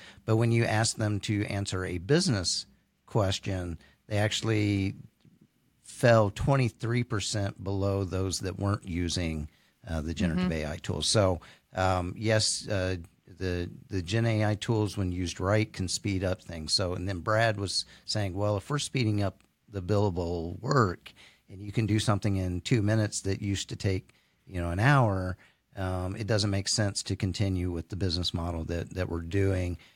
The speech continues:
Speaker 1: and that law firms see that they're leaving things on the, uh, you know, leaving money on the table, um, and that they'll, they'll be kind of pushed into a different, uh, uh, business model other than just straight billable hour work. So that,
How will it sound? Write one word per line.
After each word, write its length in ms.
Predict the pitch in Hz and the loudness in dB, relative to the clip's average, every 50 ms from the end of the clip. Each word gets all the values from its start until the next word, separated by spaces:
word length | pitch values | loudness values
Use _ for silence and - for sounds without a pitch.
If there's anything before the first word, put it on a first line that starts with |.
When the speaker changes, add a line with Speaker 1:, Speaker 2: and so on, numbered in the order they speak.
| _ _ _ | _ _ _
Speaker 1:
and 220 | 95 92 90 90 | -2 0 0 0
that 120 | 90 - 98 | 0 0 4
law 200 | 98 101 104 95 | 4 4 4 4
firms 340 | - - 101 92 92 - | 4 2 0 0 0 0
see 180 | - - 90 90 | -2 -2 -2 -2
that 200 | 82 82 82 _ | -2 -4 -6 _
they're 320 | - 92 87 85 82 85 - - | -2 -2 0 0 -2 -4 -6 -8
leaving 360 | 95 90 95 92 87 90 82 | -4 -2 -2 0 0 0 0
things 300 | - 95 87 82 80 - | 0 0 0 0 -2 -2
on 320 | - - 90 85 85 85 | 0 0 0 0 0 0
the, 120 | 80 82 - - _ _ - 95 | -2 -4 -6 -6 _ _ -6 -2
uh, 40 | 101 | -2
you 140 | 98 95 85 | -2 -2 -2
know, 80 | 85 | 0
leaving 300 | 92 98 107 98 98 90 | 2 2 4 4 2 0
money 260 | 90 90 90 90 90 85 | 0 0 0 0 -2 -2
on 140 | 82 87 | -4 -4
the 60 | - - | -6 -8
table, 640 | - - - 143 143 135 107 90 82 82 73 - - - - _ _ _ _ _ | -4 0 4 6 6 6 4 4 0 -2 -4 -6 -12 -20 -20 _ _ _ _ _
um, 360 | 92 90 87 87 87 85 85 - | -4 -4 -2 -2 -2 -2 -4 -4
and 180 | - 104 98 98 | -2 -2 0 0
that 220 | 95 92 95 95 _ _ _ _ | 2 0 0 -2 _ _ _ _
they'll, 360 | 98 95 92 95 95 92 - - 120 | -2 -2 0 0 0 -2 -4 -8 -2
they'll 180 | 110 107 101 | 0 0 0
be 200 | 95 98 104 95 | 2 2 0 0
kind 240 | - - 139 139 143 | 2 2 2 4 4
of 100 | 135 - | 2 0
pushed 400 | - - - 143 131 - - - | -4 0 2 2 2 2 -2 -4
into 500 | - 104 107 107 101 - - 110 101 98 | -2 0 2 2 0 2 0 2 2 2
a 60 | 92 | 0
different, 560 | 85 82 90 - - 95 87 90 - - _ - | 0 -2 -4 -2 -2 -2 -2 -2 -6 -6 _ -4
uh, 200 | 92 90 87 87 - - _ _ - | -2 -2 -2 -6 -8 -10 _ _ -10
uh, 120 | 87 82 82 | -8 -8 -8
business 480 | 87 101 - 110 104 104 104 95 - | -8 -2 0 0 2 2 2 2 2
model 420 | 101 87 85 87 85 85 87 82 - - - _ _ _ - | 0 0 2 0 0 0 0 -2 -4 -10 -20 _ _ _ 0
other 260 | 101 101 90 101 98 92 | 0 2 4 4 4 4
than 240 | 92 90 90 87 82 | 2 0 -2 -2 -2
just 200 | - 92 - - | -2 -2 0 0
straight 540 | - - - 98 95 87 85 - _ - 82 | -2 0 0 2 2 2 0 -2 _ -10 -4
billable 560 | 90 92 85 90 85 80 78 80 78 80 82 - | -2 0 2 2 0 -2 -4 -6 -8 -10 -12 -6
hour 320 | 80 82 80 80 80 76 76 | -4 -2 -2 -2 -2 -2 -4
work. 440 | 80 85 82 80 - - - _ - | -4 -4 -6 -6 -6 -8 -10 _ -4
So 180 | - 95 90 78 | -2 -2 -2 0
that, 320 | 76 101 107 107 - - | 4 4 4 4 4 0